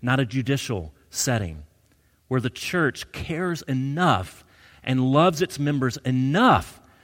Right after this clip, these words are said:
to care about their lives and to do something about it. We have to temporarily cut you off in order to get you back.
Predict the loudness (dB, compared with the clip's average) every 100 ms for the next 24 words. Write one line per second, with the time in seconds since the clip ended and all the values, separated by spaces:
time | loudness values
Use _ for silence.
0 | _ _ -10 -8 -2 2 2 2 0 -4
1 | -4 -4 -6 -8 -14 -20 _ _ -8 -4
2 | -2 -2 -4 -4 -6 -6 -6 -6 -10 _
3 | _ _ -12 -6 -2 -2 -4 -8 -16 _
4 | _ _ _ _ _ _ _ _ -6 -4
5 | 0 -2 -2 -8 -6 -6 -2 -2 -2 -4
6 | -6 -8 -8 -6 -6 -6 -6 -8 -12 -10
7 | -6 -6 -4 -6 -10 _ _ _ _ -10
8 | -6 -6 -6 -8 -10 -12 _